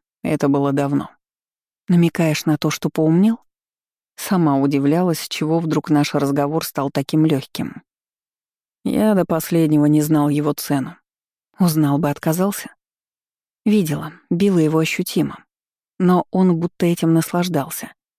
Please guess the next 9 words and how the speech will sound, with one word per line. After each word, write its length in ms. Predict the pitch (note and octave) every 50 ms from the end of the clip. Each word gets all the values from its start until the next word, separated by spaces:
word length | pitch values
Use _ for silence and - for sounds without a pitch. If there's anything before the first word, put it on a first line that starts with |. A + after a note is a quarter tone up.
| _ _ _ _ _ _ _ _
Противоречия 680 | - - - - F3+ F#3 G3+ A3+ A3+ - - - G3 F#3
в 60 | F#3
нашем 300 | F#3+ G3 - - G3 F3+
общении 440 | F3+ - - - G#3+ G#3+ G3+ F#3 E3+
были 220 | D#3+ F3 F3 F3
похожи 480 | - E3+ E3 - - - F#3+ F#3 F#3 E3+
на 220 | E3+ E3+ D#3+ D#3+ -
парнвальдские 1040 | - E3+ E3 E3+ E3+ E3+ E3+ E3 F3+ F#3 F#3+ F#3 - - - - - D#3+ D#3+ D#3+ E3+
огни. 400 | E3+ F3 F3+ E3 C#3 - -